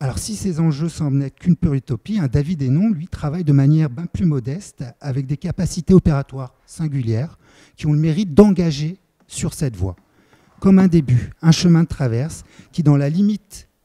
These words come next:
de son potentiel, de ses spécificités matérielles, à contre-courant de la plupart des logiques industrielles à l'œuvre, hein, David Hénon développe depuis une demi-douzaine d'années un projet de production d'objets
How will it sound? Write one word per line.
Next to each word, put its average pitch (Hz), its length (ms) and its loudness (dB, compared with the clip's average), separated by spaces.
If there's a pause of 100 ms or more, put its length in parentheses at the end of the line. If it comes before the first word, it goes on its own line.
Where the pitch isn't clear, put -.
de 131 100 -6
son 135 180 -4
potentiel, 131 760 -6 (1900)
de 135 100 -8
ses 147 160 -10
spécificités 165 720 -6
matérielles, 139 560 -6
à 147 80 -2
contre-courant 160 720 4
de 139 80 0
la 123 140 -2
plupart 160 400 0
des 143 100 -2
logiques 135 340 0
industrielles 127 540 -4
à 113 100 -6
l'œuvre, 135 400 -6 (760)
hein, 156 200 -4
David 139 400 -8
Hénon 135 260 -2
développe 147 640 -6
depuis 135 280 -8
une 143 80 0
demi-douzaine 156 680 0
d'années 131 320 0
un 180 80 -2
projet 156 300 -2
de 156 100 4
production 143 460 -2
d'objets 123 440 -2